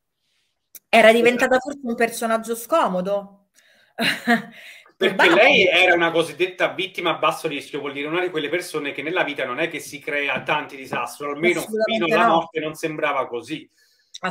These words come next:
Speaker 2: Poi
Speaker 1: Assolutamente no.
Speaker 2: arriverà, vi di-, un ultimo aneddoto che non vi abbiamo detto, poi avete il quadro completo, è che arriverà una segnalazione dopo giorni allo studio in cui
Speaker 1: Al
Speaker 2: lei
Speaker 1: studio
Speaker 2: lavorava,
Speaker 1: legale.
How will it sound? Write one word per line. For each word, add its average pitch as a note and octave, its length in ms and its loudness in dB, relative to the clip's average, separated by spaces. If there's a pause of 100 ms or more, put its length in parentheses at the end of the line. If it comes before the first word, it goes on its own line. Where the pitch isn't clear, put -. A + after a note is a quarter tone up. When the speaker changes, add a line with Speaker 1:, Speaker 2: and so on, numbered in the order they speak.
Speaker 2:
Poi G#3+ 260 4
Speaker 1:
Assolutamente E3+ 140 0
no. G3 100 -2
Speaker 2:
arriverà, F#3 180 2
vi D#3+ 100 -2
di-, F3 220 -2
un F#3 180 -6
ultimo B3 340 -4
aneddoto F3+ 440 -2
che D3+ 80 -6
non F3+ 140 -6
vi F3+ 60 -4
abbiamo F3 240 -4
detto, D#3 260 -8
poi D#3+ 160 0
avete D3 260 -2
il B2+ 120 -12
quadro D3+ 320 -2
completo, A#2+ 680 -8 (280)
è F3 140 -6
che F#3+ 160 -4
arriverà G3 400 0
una C#3+ 160 -8
segnalazione D#3+ 1080 -4
dopo D#3+ 360 -2
giorni C#3 400 -6
allo D3 100 -10
studio F#3+ 340 -8
in D#3+ 120 -6
cui F3 100 -4
Speaker 1:
Al E3+ 40 -8
Speaker 2:
lei D#3+ 120 0
Speaker 1:
studio D3 100 -2
Speaker 2:
lavorava, A2+ 520 0
Speaker 1:
legale. E3+ 180 -10